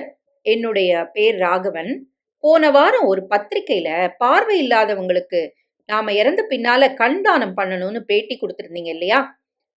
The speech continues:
"ஆமா, நிறைய பேரு பேர் கொடுத்திருக்காங்க. அவங்க இறந்த பின்னால கண் தானம் பண்றேன்னு பேர் கொடுத்திருக்காங்க." "டாக்டர், நானும்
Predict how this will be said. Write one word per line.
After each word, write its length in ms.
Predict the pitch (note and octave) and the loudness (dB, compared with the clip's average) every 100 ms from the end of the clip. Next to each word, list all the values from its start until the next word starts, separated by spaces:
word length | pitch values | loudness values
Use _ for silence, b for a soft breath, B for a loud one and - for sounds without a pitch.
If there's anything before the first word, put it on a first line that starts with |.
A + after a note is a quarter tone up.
| _ _ _ _ _ _ | _ _ _ _ _ _
"ஆமா, 360 | A#3+ D#4 D#4+ F#3 F#3+ - | 0 0 0 -2 -6 -6
நிறைய 460 | G3+ A#3 E4 G4+ | 0 2 2 2
பேரு 300 | - C#4 G#4 | 2 2 2
பேர் 240 | G#4+ B3+ B3+ | 6 4 4
கொடுத்திருக்காங்க. 560 | G#3 - - E3+ E3+ F3 F#3 _ _ _ _ | -6 -8 -6 -6 -4 -6 -6 _ _ _ _
அவங்க 300 | F3+ F#3+ G3 F#3 | -4 -2 0 0
இறந்த 300 | F#3 G3+ C#4 | 2 2 2
பின்னால 420 | C#4+ A#3+ A#3 C4 D#4+ G#3 F3 | 2 0 2 4 4 2 0
கண் 260 | G3+ G#3+ C4 | -2 0 4
தானம் 360 | C#4 A#3+ G3+ | 4 4 -2
பண்றேன்னு 520 | G3+ F#3 F#3+ G3+ D#4 A3+ A#3 - | -6 -2 -2 0 0 0 -2 -4
பேர் 220 | - D4+ D4 | 4 4 4
கொடுத்திருக்காங்க." 540 | B3 - - D#3+ D#3 E3+ - _ _ _ _ _ _ _ _ | -6 -6 -14 -12 -4 -4 -6 _ _ _ _ _ _ _ _
"டாக்டர், 440 | F#3+ F#3 C4+ G#3+ - _ _ _ _ | -2 2 2 2 -2 _ _ _ _
நானும் 560 | G3 G#3 D4+ F#4 E4+ | -2 0 0 -2 -2